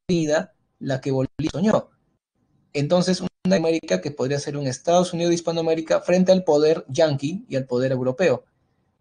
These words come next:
Obviamente que esto queda en una idea, pues, cultural, una propuesta política que no se llegó a dar, pero los hispan-, los modernistas tenían esta idea,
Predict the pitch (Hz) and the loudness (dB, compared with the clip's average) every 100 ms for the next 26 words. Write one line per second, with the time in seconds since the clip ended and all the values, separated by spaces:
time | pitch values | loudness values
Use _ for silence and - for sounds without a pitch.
0 | _ - 196 208 190 208 170 160 165 160 | _ 0 4 6 4 4 0 -2 -2 0
1 | 156 147 147 143 131 139 135 123 - 123 | 0 0 -2 -2 0 2 0 -4 -4 -4
2 | 120 110 110 117 127 123 123 117 113 120 | -2 -2 -2 -2 -2 -2 -2 -4 -4 -4
3 | 127 - 120 120 131 131 127 113 120 113 | -4 -4 -2 -2 -2 -4 -2 -2 -2 -2
4 | 107 107 98 147 139 - _ _ _ _ | -2 -4 0 2 0 -2 _ _ _ _
5 | 131 123 120 117 110 - - 123 113 123 | -2 0 0 0 -4 -8 -6 -4 -4 -4
6 | 117 123 120 - 127 117 120 131 143 190 | -4 -6 -8 -10 -6 -2 0 0 0 0
7 | 110 151 147 110 - 120 143 - | 0 0 0 -2 -2 -2 -2 -2